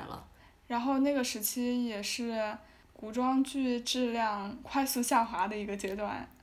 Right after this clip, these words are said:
Speaker 1: 对。
Speaker 2: 就是从
Speaker 1: 二零一零年到二零一四年、一五年这一个过渡时期啊。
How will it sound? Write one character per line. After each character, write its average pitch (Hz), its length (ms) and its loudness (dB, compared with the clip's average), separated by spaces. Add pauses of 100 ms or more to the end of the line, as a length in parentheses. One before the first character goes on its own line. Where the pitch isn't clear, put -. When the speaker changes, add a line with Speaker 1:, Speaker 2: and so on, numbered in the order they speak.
Speaker 1:
对。 165 300 -4 (240)
Speaker 2:
就 247 160 4
是 226 420 0 (260)
从 202 680 -2 (260)
Speaker 1:
二 202 200 6
零 175 260 4
一 214 200 2
零 175 260 2
年 160 260 2
到 185 140 4
二 185 240 2
零 160 280 0
一 202 160 0
四 185 480 0
年、 143 260 0
一 175 120 -2
五 165 160 -2
年 135 240 -4
这 175 100 -2
一 147 160 0
个 175 120 -2
过 180 280 4
渡 165 200 2
时 139 260 -2
期 143 340 0
啊。 139 60 -4